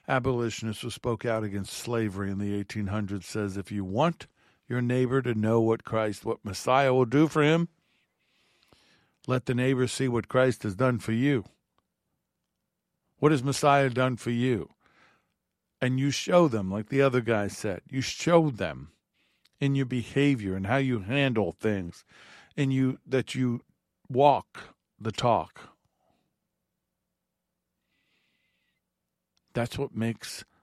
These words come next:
the Great Commission and the Great Commandment work together. You do it out of love. You do it because, uh, the reason he did it.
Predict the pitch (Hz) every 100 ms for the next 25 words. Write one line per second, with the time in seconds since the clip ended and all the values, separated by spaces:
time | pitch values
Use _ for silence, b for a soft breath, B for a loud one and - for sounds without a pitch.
0 | _ - 92 - 110 120 147 - - _
1 | _ _ _ _ _ _ _ - 117 113
2 | 127 - 92 98 - _ _ - 104 104
3 | 95 110 120 135 _ - 101 98 110 127
4 | 139 90 87 90 - - _ _ _ _
5 | _ _ _ _ _ _ _ _ - 120
6 | 120 - 139 135 147 - 78 - _ _
7 | _ _ _ _ _ - 127 95 131 175
8 | 151 113 95 104 110 120 113 82 - -
9 | _ b b b b b - 123 113 147
10 | 175 143 117 131 107 123 110 104 - -
11 | 110 _ - 127 147 135 123 120 170 156
12 | 127 90 -